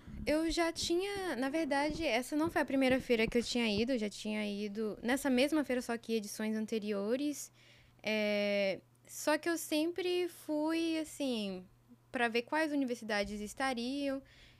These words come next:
E, novamente, né, sempre perguntando por bolsas de estudo, somente pelo scholarship.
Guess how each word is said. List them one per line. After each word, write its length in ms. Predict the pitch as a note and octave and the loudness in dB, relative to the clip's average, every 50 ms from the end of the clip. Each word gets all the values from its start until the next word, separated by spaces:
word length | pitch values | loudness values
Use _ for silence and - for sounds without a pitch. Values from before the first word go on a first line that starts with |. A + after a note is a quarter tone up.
| _ - - | _ -10 -6
E, 220 | A#3+ B3+ B3 B3 | -2 0 0 0
novamente, 500 | B3 A#3+ B3 B3+ C4+ B3+ G#3+ G3+ - - A3 | 0 0 0 0 -2 -2 -4 -4 -6 -6 -4
né, 100 | A3+ A#3 | -4 -2
sempre 260 | - C#4+ C#4+ C#4 C#4 | 0 0 0 0 0
perguntando 520 | - C#4 C4 B3+ B3+ B3 - A3+ A3+ A3+ A3 | 0 0 0 0 0 0 -2 -2 -4 -4 -4
por 160 | - A3+ A3+ | -4 -4 -4
bolsas 460 | G3+ G3+ G#3 A3+ A3+ - A#3 A3+ G#3+ | -2 -2 -2 -2 -2 -2 -4 -4 -2
de 120 | G#3 A3 A#3 | -2 -4 -4
estudo, 640 | A3+ - - - A3 A3 A#3 B3 B3 A#3+ A3 A3 | -4 -6 -8 -8 -6 -4 -4 -4 -4 -4 -6 -8
somente 380 | G#3+ - A3+ A3 G#3 A3 - - | -8 -8 -8 -6 -6 -6 -8 -8
pelo 200 | A3 G#3+ A3 G#3+ | -8 -8 -8 -8
scholarship. 800 | - - - G#3 G#3 G#3+ A3 A3+ A3+ - - A#3 G#3+ G#3+ A3 | -8 -8 -8 -6 -6 -4 -6 -6 -8 -8 -8 -6 -6 -6 -8